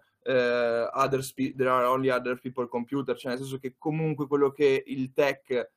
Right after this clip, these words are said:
prova a, eh, dare nella narrazione è il fatto che il, il digitale non sia una cosa fisica, quando digital is physical e, e ha dei numeri a livello di ambiente molto importanti, nel senso che oltre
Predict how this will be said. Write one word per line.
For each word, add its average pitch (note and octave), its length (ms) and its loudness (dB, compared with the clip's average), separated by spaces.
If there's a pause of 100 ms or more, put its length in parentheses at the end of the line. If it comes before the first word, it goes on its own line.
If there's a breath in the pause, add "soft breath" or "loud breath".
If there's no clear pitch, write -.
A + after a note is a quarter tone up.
(260)
prova C#3 560 6
a, B2+ 720 2
eh, A#2 40 -2
dare C3 240 2
nella B2 220 0
narrazione D3 560 -2
è B2+ 40 -2
il B2+ 60 -6
fatto C3 240 -6
che B2+ 400 0 (360)
il, A#2+ 300 -4
il C3 240 -4
digitale D#3 440 6
non D3 160 0
sia E3+ 220 4
una C#3+ 120 6
cosa C#3+ 220 2
fisica, C3+ 400 -2
quando C3+ 280 0
digital D3 440 0
is C3 160 -6
physical D3+ 580 0
e, B2+ 360 0
e B2+ 80 0
ha B2+ 80 2
dei C3 160 2
numeri C3+ 400 0
a A#2+ 100 0
livello C3 360 2
di B2+ 220 -2
ambiente C#3 640 2
molto C3+ 380 -2
importanti, C3 640 -2
nel B2 120 -2
senso C3 300 -12
che - 180 -4
oltre C3 600 0